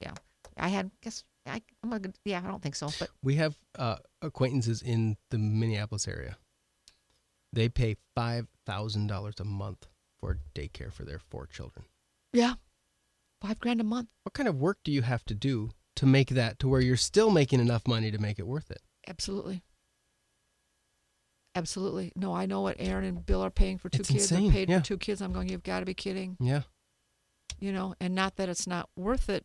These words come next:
Speaker 1: but wow.
Speaker 2: But wow,
Speaker 1: But
Speaker 2: exactly.
Speaker 1: wow. So then what do you do with the single mom
Speaker 2: Mm-hmm. Yeah.
Speaker 1: who is working a minimum wage job? She ca-, w-, w-, look at the dilemma that she's in. Look at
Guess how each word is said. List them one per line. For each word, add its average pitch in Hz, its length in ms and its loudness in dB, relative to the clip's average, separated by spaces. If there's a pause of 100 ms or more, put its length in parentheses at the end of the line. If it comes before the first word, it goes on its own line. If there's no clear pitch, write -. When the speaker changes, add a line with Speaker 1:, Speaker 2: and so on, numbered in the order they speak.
(120)
Speaker 1:
but 160 120 -4 (520)
wow. 180 520 0
Speaker 2:
But 131 140 4
wow, 117 340 0
Speaker 1:
But 104 80 0
Speaker 2:
exactly. 120 280 2
Speaker 1:
wow. 190 360 0
So 185 180 0
then 180 200 0
what 190 120 0
do 202 60 -2
you 190 120 0
do 180 280 0
with 170 280 -4
the 160 60 -6
single 175 320 -2
mom 185 580 -2
Speaker 2:
Mm-hmm. 131 200 8 (380)
Yeah. - 240 4
Speaker 1:
who 190 340 4 (320)
is 156 200 2
working 165 580 -2 (680)
a 151 260 -2
minimum 156 260 -2
wage 156 220 -4
job? 180 260 -6 (100)
She - 140 -4
ca-, - 100 -10 (140)
w-, 180 400 -6 (100)
w-, 175 240 -10 (120)
look 202 380 4
at 240 100 2
the 180 80 0
dilemma 170 440 2
that 156 140 0
she's 160 260 2
in. 151 140 0
Look 190 180 0
at - 100 -2